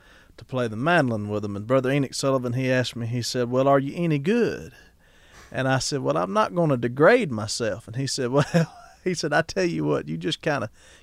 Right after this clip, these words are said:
get up here behind us and, and, uh, chop along with us, you know." And so I got my mandolin and got up there behind him, and I could tell as the night went on, he was listening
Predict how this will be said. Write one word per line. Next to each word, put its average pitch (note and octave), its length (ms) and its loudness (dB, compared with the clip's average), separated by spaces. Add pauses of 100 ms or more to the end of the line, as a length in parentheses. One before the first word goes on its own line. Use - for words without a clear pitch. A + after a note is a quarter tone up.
get D#3 140 -2
up - 180 -2
here D3+ 160 -2
behind C3+ 540 -2
us - 180 -4
and, F#2+ 160 -14 (680)
and, A2 340 -4
uh, G#2 220 -4
chop - 240 0
along C3 400 0
with B2 180 0
us, A2+ 160 -8
you A#2+ 80 -8
know." A#2+ 160 0
And A2+ 100 -4
so - 120 -2
I C#3 100 2
got C#3 240 2
my C3+ 80 -6
mandolin B2+ 400 0
and A#2+ 100 -6
got B2 120 0
up B2 120 -6
there B2 140 -6
behind B2+ 400 -6
him, A#2 140 -8
and G#2+ 80 -16 (880)
I D#3 120 2
could - 200 -12
tell F#3 360 6
as B2 120 4
the A2+ 120 -2
night C#3 280 2
went C3+ 160 0
on, D3+ 180 0
he D#3 80 0
was C3+ 180 -6
listening C#3 340 -4